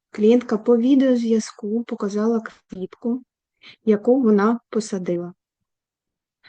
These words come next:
А, повідомила, що серцепиття, яке, е, відчувалося в її вусі, зникло. Також вона додала, що до неї прийшло усвідомлення, що якщо вона знову завагітніє,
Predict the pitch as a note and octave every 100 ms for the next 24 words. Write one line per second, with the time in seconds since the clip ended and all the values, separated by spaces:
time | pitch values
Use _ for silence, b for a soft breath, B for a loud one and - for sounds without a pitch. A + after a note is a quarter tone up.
0 | b _ _ - G#3+ G#3 G#3 G#3+ G#3+ A3
1 | G3 F#3+ F#3+ G3 G3+ G#3+ - G#3+ - A3+
2 | - G#3+ A3+ A3+ B3 C#4 A3 - A3+ B3+
3 | C#4+ - G#3+ G#3 G#3 - _ _ G3+ G#3
4 | - G#3 B3+ A#3+ - A3+ G#3 A#3+ - G3
5 | G#3 A3 G#3 F#3 G3 - C4 C#4 C#4+ -
6 | F3+ G#3 F#3 - G3 - _ _ _ b
7 | b b _ _ B3+ C#4+ - - A3 G#3+
8 | A#3+ A3 G3 F3+ F3 G#3 C4+ - - F#3
9 | G3 G3+ C4 C#4 - G#3 G3+ - G#3+ G#3
10 | G3+ F3+ G3+ A3 A#3 A3+ A3 A3 - G#3
11 | G#3+ - - C#4 C4+ A#3+ A3 G#3+ G#3+ A3
12 | G3+ G3 F#3+ F3+ F#3+ - A3+ A#3